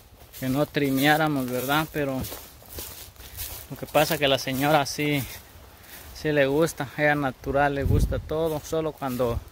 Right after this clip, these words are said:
necesita ya un, ya vea que está un poco alto, ya nos dice que lo cortemos, pero ya con la,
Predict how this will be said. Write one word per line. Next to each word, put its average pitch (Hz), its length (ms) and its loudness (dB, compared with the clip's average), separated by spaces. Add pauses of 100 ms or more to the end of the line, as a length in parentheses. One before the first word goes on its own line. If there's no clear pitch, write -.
(760)
necesita 135 760 0
ya 139 220 4
un, 143 340 -4
ya 151 220 2
vea 160 380 4
que - 80 -8
está - 140 -4
un 156 80 -6
poco 156 260 -4
alto, 160 200 -2
ya 143 140 2
nos 139 320 -2
dice 139 220 -4
que 135 80 -4
lo 127 80 0
cortemos, 143 460 -2
pero 123 180 0
ya 123 180 2
con 135 160 -4
la, 120 180 2